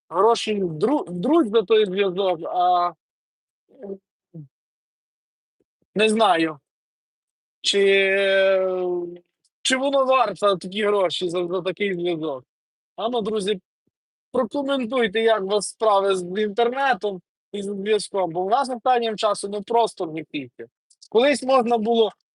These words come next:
в любій точці, е, підприємства витягнути телефон і робити там собі якийсь прямий ефір без жодних проблем і нарікань. Зараз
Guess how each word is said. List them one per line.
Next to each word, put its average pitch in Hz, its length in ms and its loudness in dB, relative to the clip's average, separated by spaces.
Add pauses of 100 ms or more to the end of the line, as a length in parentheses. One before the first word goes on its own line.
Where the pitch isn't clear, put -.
(140)
в 175 60 0
любій 233 320 2
точці, 220 540 0
е, 190 680 2 (760)
підприємства 208 1000 0
витягнути 214 640 0
телефон 240 560 -2 (440)
і 208 380 2
робити 208 480 2
там 190 180 -2
собі 190 260 -4
якийсь 196 600 -4 (220)
прямий 220 400 0
ефір 247 300 -4
без 196 380 2
жодних 202 480 0 (300)
проблем 214 440 0
і 214 40 -4
нарікань. 185 680 -2
Зараз 233 480 0